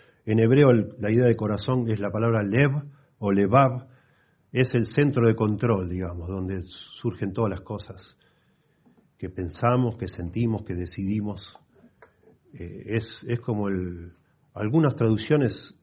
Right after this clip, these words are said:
le ponen conciencia. El problema con conciencia, o aún mente, algunas ponen mente. El problema con mente es que reducen todo como un proceso intelectual.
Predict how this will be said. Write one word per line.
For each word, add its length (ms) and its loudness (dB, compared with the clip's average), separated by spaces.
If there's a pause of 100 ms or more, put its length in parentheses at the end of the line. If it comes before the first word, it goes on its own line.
(140)
le 140 -8
ponen 340 -2
conciencia. 800 -8
El 80 -10
problema 300 -2
con 200 -2
conciencia, 760 -6
o 180 -4
aún 260 4
mente, 360 2
algunas 280 -2
ponen 220 -2
mente. 360 -4 (480)
El 120 -2
problema 300 4
con 180 4
mente 300 4
es 60 -4
que 180 0
reducen 480 0
todo 340 2
como 260 -4
un 140 -2
proceso 400 -6
intelectual. 680 -6